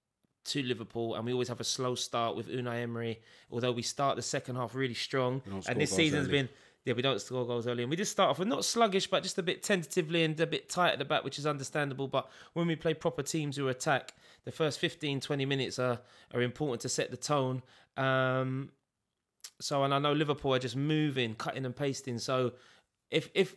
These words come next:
Speaker 1: if you said to me now, "Ben, would you take a draw, like a score draw?" I would take a score draw just to keep it moving.
Speaker 2: Hmm.
Speaker 1: Uh, obviously, I'd like to beat 'em. Realistically, do I think we could beat them? I don't know, man. I don't know. I've not really seen too, we've not been too impressive. Like, the Fulham game, we looked good. Palace, we shoulda,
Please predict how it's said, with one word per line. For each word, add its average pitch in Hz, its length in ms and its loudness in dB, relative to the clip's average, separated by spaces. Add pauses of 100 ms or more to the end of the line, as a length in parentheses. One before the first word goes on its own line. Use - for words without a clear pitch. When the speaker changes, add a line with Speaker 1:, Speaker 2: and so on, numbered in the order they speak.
(100)
Speaker 1:
if 208 180 2
you 202 80 0
said 190 160 2
to 175 80 -2
me 175 140 0
now, 165 180 4
"Ben, 151 440 2 (280)
would 139 200 -4
you 139 40 -14
take 143 220 -6
a - 20 -8
draw, 147 440 0 (120)
like - 140 -16
a - 20 -10
score 139 280 -4
draw?" 131 260 0 (360)
I 135 120 4
would 131 120 -2
take 131 200 -6
a - 20 -10
score 131 240 -4
draw 127 200 -2
just 127 180 -6
to 123 80 -8
keep 135 260 -8
it 123 80 -6
moving. 123 420 0 (180)
Speaker 2:
Hmm. 107 200 -6
Speaker 1:
Uh, 123 220 0
obviously, 175 260 4
I'd 156 80 6
like 160 180 4
to 143 80 0
beat 170 240 2
'em. 147 220 2 (720)
Realistically, 185 460 4
do 180 120 -2
I 175 40 0
think 180 160 -6
we 170 80 -4
could 165 140 -4
beat 180 180 0
them? 175 180 0 (560)
I 127 100 -4
don't 123 100 0
know, 127 160 0
man. 123 320 -4
I 123 80 -6
don't 123 140 -2
know. 123 120 0
I've 117 80 -4
not 127 140 -4
really 127 160 -2
seen 127 320 -4
too, 143 440 -2
we've 123 100 -8
not 170 120 0
been 147 140 -2
too - 160 -2
impressive. 139 500 0
Like, 123 160 2
the 123 60 -2
Fulham 165 340 0
game, 151 220 0
we 143 80 -2
looked 139 200 -2
good. 143 220 0
Palace, 151 360 -2
we 143 80 -8
shoulda, 139 340 -2